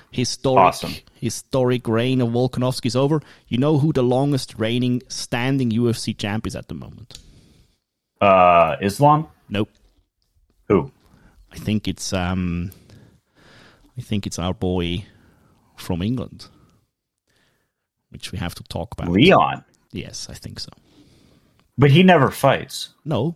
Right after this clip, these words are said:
Speaker 1: but, uh, Islam never fights as well.
Speaker 2: Yeah, that's true.
Speaker 1: So this historic <laughs> reign is over,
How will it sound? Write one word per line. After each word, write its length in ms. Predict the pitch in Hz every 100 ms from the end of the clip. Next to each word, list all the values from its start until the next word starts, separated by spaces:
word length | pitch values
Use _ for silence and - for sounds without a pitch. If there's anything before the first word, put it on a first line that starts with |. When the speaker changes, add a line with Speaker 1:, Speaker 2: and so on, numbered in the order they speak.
| _
Speaker 1:
but, 160 | 117 - - 110
uh, 140 | 120 113 -
Islam 280 | 160 175 95
never 200 | 80 80
fights 320 | - 69 -
as 100 | -
well. 120 | 127 127 _ _ _ _ _ _ _ _ _ _
Speaker 2:
Yeah, 180 | 113 104
that's 240 | 101 -
true. 340 | - 73 69 71 _ _ _ _ _ _ _ _ _ _ _ _
Speaker 1:
So 220 | - 127 127
this 180 | 135
historic 540 | - 131 117 135 143 123
<laughs> 20 |
reign 200 | 135 143
is 120 | 139
over, 420 | 127 139 156 175